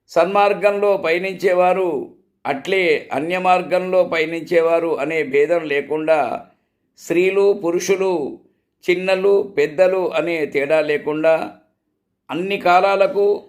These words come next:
అన్ని ప్రాంతాలకు చెందిన వ్యక్తులందరికీ మనోవేదనను కలిగించేవి పరుషవాక్కులే అనే సత్యాన్ని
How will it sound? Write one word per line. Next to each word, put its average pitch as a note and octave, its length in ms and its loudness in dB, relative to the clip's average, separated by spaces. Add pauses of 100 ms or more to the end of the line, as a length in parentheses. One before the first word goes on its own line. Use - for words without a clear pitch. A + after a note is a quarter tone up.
(120)
అన్ని E3+ 260 -4
ప్రాంతాలకు F3+ 880 0
చెందిన E3+ 720 -2 (100)
వ్యక్తులందరికీ D#3+ 1160 0 (440)
మనోవేదనను F#3 840 0
కలిగించేవి D#3 1160 -2 (380)
పరుషవాక్కులే C3+ 1120 0
అనే C3 240 -4
సత్యాన్ని D3+ 920 -2